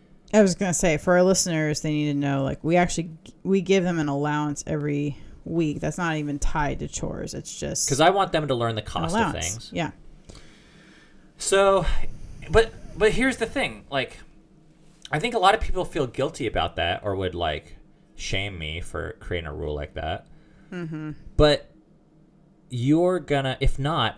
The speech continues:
Speaker 2: I'm gonna be pissed. There's just no
Speaker 1: Yeah.
Speaker 2: way around that right now. Now I might grow out of that, but right now I'm gonna be pissed. And I don't wanna be pissed. And no one
Speaker 1: Yeah.
Speaker 2: around this place wants me pissed. So it's better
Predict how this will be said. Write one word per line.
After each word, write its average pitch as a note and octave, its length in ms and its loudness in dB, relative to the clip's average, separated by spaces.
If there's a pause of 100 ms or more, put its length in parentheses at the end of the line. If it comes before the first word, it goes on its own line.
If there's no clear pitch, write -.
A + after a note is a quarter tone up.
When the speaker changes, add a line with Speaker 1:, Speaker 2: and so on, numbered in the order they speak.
Speaker 2:
I'm A#2+ 100 0
gonna C#3 140 0
be F#2 80 -2
pissed. - 520 -6 (180)
There's G#2+ 180 2
just - 160 -2
no A2+ 100 -2
Speaker 1:
Yeah. G#2+ 60 2
Speaker 2:
way G2 60 2
around E2 240 -2
that C#2+ 140 -8
right - 180 -10
now. - 240 -16
Now B2 160 6
I D#3 40 8
might C#3 180 2
grow F#2 180 2
out D#2 140 -2
of F2 60 -6
that, G2 280 -4
but G2 100 0
right G#2+ 180 2
now B2 360 -2
I'm G2+ 100 -4
gonna F2 140 -4
be - 80 -4
pissed. - 360 -6 (1080)
And A#2 100 0
I D3 60 4
don't F3 100 4
wanna G3 160 0
be F#2 80 -2
pissed. - 400 -4
And B2+ 140 -2
no F#3 140 2
one - 100 2
Speaker 1:
Yeah. A#2+ 60 0
Speaker 2:
around G2 140 -2
this E2+ 160 -6 (360)
place - 340 -4
wants D#2+ 260 -8
me D#2 80 -8
pissed. - 460 -6 (480)
So B2 600 4 (300)
it's B2+ 220 -2
better B2 680 2